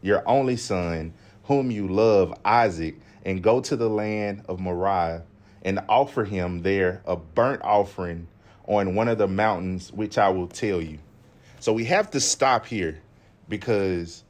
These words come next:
bro, we have some very significant things mentioned here. It says God tested Abraham. And that's what we've been saying all of Genesis. From twelve, when we meet him, to twenty-two, it's been a series of tests.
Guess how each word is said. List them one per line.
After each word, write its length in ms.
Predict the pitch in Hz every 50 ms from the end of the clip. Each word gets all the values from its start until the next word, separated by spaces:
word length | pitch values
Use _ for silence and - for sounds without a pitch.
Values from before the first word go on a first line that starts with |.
| _ _ _ _ _ _ - -
bro, 220 | 120 131 135 127
we 220 | 113 107 135 170 160
have 680 | 131 147 135 123 120 113 107 101 98 92 92 92 -
some 240 | - - 110 98 90
very 340 | 87 120 139 147 156 151 143
significant 880 | 143 - - 131 120 98 95 107 135 143 - 127 117 - 113 101 -
things 400 | 117 117 123 117 107 101 95 87
mentioned 480 | 90 101 120 123 120 - 107 92 82 80
here. 220 | 82 80 78 76 - - - - - - _ - - - - - - -
It 120 | - 117 117
says 320 | - 147 139 117 98 95
God 420 | 87 110 110 120 117 104 87 -
tested 540 | - - - - 165 180 175 - - 110 98
Abraham. 680 | 90 87 87 82 82 80 80 82 78 76 76 73 73 - - - - -
And 140 | 101 117 143
that's 160 | 151 147 -
what 140 | 147 135 127
we've 200 | 135 135 123 107
been 160 | 120 113 107
saying 640 | - - - 135 135 127 123 110 98 95 95 92 - - -
all 360 | 110 117 120 127 120 113 113
of 100 | 107 95
Genesis. 600 | 101 120 127 120 101 - - 90 82 80 - - - - - - -
From 260 | - - 113 101 92
twelve, 580 | - - - 143 143 160 180 175 175 180 175 175 - - - - - - -
when 160 | - 110 117 123
we 140 | 135 139
meet 260 | 131 143 156 160 151 117
him, 300 | 98 95 92 92 92 - - - - -
to 120 | - 127
twenty-two, 880 | - - - - 135 156 165 160 147 143 - - 156 139 113 95 90 87 - - _ _ _ _ -
it's 180 | 113 123 120
been 180 | 117 123 117 107
a 80 | 90 82
series 680 | - - - - 160 156 147 135 131 131 127 123 110 95
of 160 | 101 90 -
tests. 640 | - - 143 117 90 78 82 - - - - -